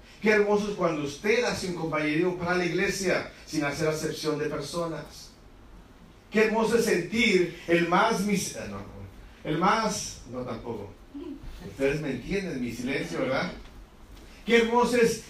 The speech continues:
mirar e invitar a aquel que siempre está en la esquina, que nunca habla y que siempre está allá silencioso, y aquel que es bien, no, que, que, que, que como, a los dos juntos y ponerlos juntos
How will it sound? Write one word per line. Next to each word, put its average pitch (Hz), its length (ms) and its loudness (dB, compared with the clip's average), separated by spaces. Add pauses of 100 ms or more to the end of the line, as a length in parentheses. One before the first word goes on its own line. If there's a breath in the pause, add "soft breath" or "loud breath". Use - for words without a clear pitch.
mirar 202 560 8
e 185 80 8
invitar 175 440 6
a 190 40 8
aquel 196 260 4
que 180 180 4
siempre 240 440 0
está 233 200 0
en 226 60 2
la 220 60 2
esquina, 233 540 2
que 208 100 2
nunca 233 500 4
habla 226 380 2 (160 loud breath)
y 165 120 -2
que 175 100 4
siempre 220 340 0
está 202 220 2
allá 214 440 2 (220 loud breath)
silencioso, 185 680 2
y 156 80 0
aquel 170 280 -2
que 190 140 -2
es 175 120 -4
bien, - 220 -2 (100)
no, - 80 -10
que, 202 180 -6
que, - 140 -6
que, - 220 -4
que 196 120 -4
como, 220 380 0 (580 loud breath)
a 117 120 -10
los 117 180 -6
dos 151 220 -8
juntos 156 560 -8
y 131 80 -8
ponerlos 139 560 -8
juntos 151 680 -8